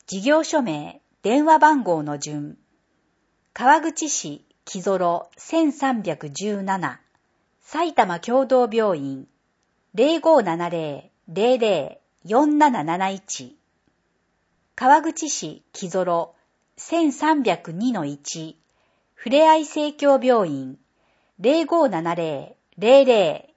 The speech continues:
四七七一。電話番号は埼玉共同病院と同じです。川口市、木曽路、千三百四十七。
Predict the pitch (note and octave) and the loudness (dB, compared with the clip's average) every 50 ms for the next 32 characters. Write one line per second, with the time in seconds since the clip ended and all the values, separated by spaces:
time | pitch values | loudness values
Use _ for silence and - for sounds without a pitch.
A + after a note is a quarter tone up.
0 | _ _ - F3+ G#3+ C#4 D#4 D#4+ D#4+ D#4 C#4+ A3+ D#3+ C#3+ D3+ D#3+ F3 F3+ F#3 F#3 | _ _ -4 0 0 2 2 2 2 2 2 2 -2 -4 -4 -6 -6 -6 -6 -8
1 | F3+ - - - C3 B2 _ _ _ _ _ _ _ _ _ _ _ _ _ _ | -10 -12 -12 -14 -14 -14 _ _ _ _ _ _ _ _ _ _ _ _ _ _
2 | _ _ _ _ - A3+ C#4+ D#4 E4 E4+ E4 D4+ D#4+ D#4+ D4+ C4 G3+ F3 E3 D#3 | _ _ _ _ 0 0 0 2 0 0 2 2 2 2 2 0 0 0 0 -2
3 | D3+ D3+ D3 - - - - - D4 E4 D4+ - A#3+ F#3 D#3+ D#3 - - A3+ A#3+ | -2 -6 -8 -10 -14 -14 -8 -4 -4 -4 -2 -2 -2 -2 -2 -4 -4 -4 -4 -2
4 | B3+ B3 C4 B3+ B3 A3 B3 B3+ B3 A3+ F#3+ F3 D#3 D3+ - D3 D3 D#3+ E3 E3+ | 0 0 0 0 0 0 0 0 0 0 -2 -6 -10 -10 -10 -10 -8 -6 -8 -8
5 | E3+ - D3 D3+ D3+ E3+ - - - _ _ _ _ _ _ _ _ _ _ _ | -8 -8 -10 -10 -10 -12 -14 -20 -20 _ _ _ _ _ _ _ _ _ _ _
6 | _ _ _ _ _ _ _ _ _ _ _ _ _ _ _ - - C4 C#4 D4+ | _ _ _ _ _ _ _ _ _ _ _ _ _ _ _ -8 0 4 4 4
7 | D4 D#4 D#4+ - - D#4 - - - D3+ D3 - - _ _ _ - - G3 F3 | 4 2 -6 -6 -6 -8 -8 -8 -10 -12 -14 -16 -18 _ _ _ -16 -12 -6 -4
8 | G3 F#3 F3+ F#3 F3+ F3 - - _ _ - - - E4 E4+ E4 D4+ C#4+ - C4+ | -2 -2 0 0 0 -2 -2 -6 _ _ -20 -8 -4 -2 0 0 0 -2 -4 -4
9 | C4 B3+ A3 F#3+ E3 - - D#3+ E3 A3 B3 B3 G#3+ G3 - D#3+ D#3 D#3 D3+ E3 | -4 -4 -4 -6 -8 -8 -8 -4 -2 -2 -2 -2 -2 -6 -8 -10 -10 -10 -8 -8
10 | F#3 F#3 E3 C#3 C#3 - | -6 -6 -6 -8 -8 -10